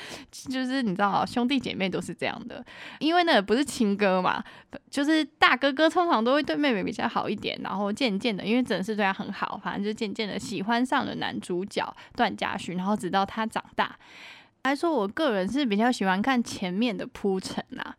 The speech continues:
虽然后面他们两个在一起也很甜，但我觉得前面在讲商智的暗恋，然后还有两个人还没在一起之-，之前的那种，那个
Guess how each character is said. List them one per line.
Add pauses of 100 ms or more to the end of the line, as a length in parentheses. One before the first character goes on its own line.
(160)
虽
然
后
面
他
们
两
个
在
一
起
也
很
甜， (220)
但
我
觉
得
前
面
在
讲
商
智
的
暗
恋，
然
后
还
有
两
个
人
还
没
在
一
起
之-， (200)
之
前 (200)
的
那
种，
那
个